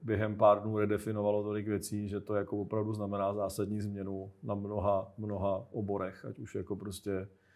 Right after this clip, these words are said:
energetický politiky, prostě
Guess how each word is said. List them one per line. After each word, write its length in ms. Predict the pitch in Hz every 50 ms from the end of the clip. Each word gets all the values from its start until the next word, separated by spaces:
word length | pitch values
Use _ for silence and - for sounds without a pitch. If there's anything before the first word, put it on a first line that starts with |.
| _ _ _ _ _ _ _ _ _ _ _ _ _ _ _ _ _ _ _ _ -
energetický 640 | - 107 104 98 98 104 98 98 95 87 - 113 104
politiky, 580 | 92 101 98 95 90 95 95 - - 95 92
prostě 360 | 90 92 95 - - - 104